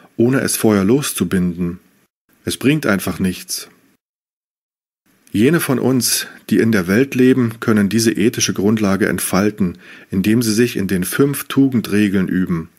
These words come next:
Nicht töten, nicht stehlen, kein sexuelles Fehlverhalten, nicht lügen und keine den Geist verwirrenden Drogen verwenden. Während eines Retreats wird unsere Praxis des Nicht-Verletzend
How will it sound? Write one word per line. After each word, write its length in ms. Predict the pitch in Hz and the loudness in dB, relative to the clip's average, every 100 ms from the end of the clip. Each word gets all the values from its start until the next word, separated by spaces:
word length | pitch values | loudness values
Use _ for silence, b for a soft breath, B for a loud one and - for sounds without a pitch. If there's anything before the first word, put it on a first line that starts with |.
| B B B B | B B B B
Nicht 300 | 90 87 - | -8 -8 -2
töten, 480 | 123 131 139 151 143 - | 2 2 2 -2 -2 -6
nicht 260 | - 80 - | -8 -8 -8
stehlen, 640 | - 117 117 123 123 120 B B B | -4 2 4 4 2 -2 B B B
kein 180 | 101 95 | -2 2
sexuelles 480 | 113 113 107 95 | 2 2 0 0
Fehlverhalten, 840 | - 131 139 - 120 117 120 127 117 B B B | 0 2 2 0 0 0 0 0 -2 B B B
nicht 260 | 113 113 101 | -4 -2 2
lügen 460 | 123 147 151 156 B B B | 4 4 2 -2 B B B
und 160 | 101 | -6
keine 320 | - 113 131 135 | -2 0 0 2
den 180 | 117 | 2
Geist 320 | 95 95 117 - | 2 2 0 0
verwirrenden 540 | 104 110 113 104 95 | 0 2 2 0 -2
Drogen 360 | 87 110 127 98 | 0 2 2 0
verwenden. 720 | 90 82 82 85 80 78 - _ _ _ _ _ b b b b b b b b - | -4 -2 -4 -4 -6 -6 -8 _ _ _ _ _ b b b b b b b b -4
Während 260 | 92 101 | 0 0
eines 240 | 98 101 - | 0 -2 0
Retreats 640 | 101 - - 135 165 - | -2 -2 2 2 2 0
wird 140 | 110 110 | -2 -2
unsere 260 | 107 92 | 0 -2
Praxis 540 | 92 - 113 - 117 - | -2 -2 -2 0 -2 0
des 180 | 92 | -2
Nicht-Verletzend 960 | 98 117 - - 87 104 113 - 139 - | 0 -2 -2 -2 0 0 -2 -2 -2 -2